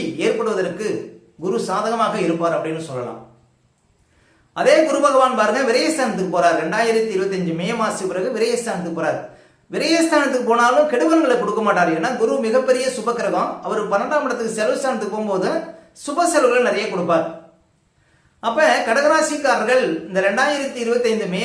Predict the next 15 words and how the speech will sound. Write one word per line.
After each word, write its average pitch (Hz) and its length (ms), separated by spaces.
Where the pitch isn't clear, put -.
மாசத்துக்கு 226 380
பிறகு 190 220
இடம் 247 200
வாங்கணும், 196 420
வீடு 226 220
கட்டணும், 180 440
கார் 220 280
வாங்கணும், 180 400
போர் 240 220
போடணும் 202 260
அப்படின்னு 180 220
நினைக்கிறவங்களுக்கெல்லாம் 180 680
அந்த 175 160
ஆசைகள் 180 360
பூர்த்தியாகும். 156 500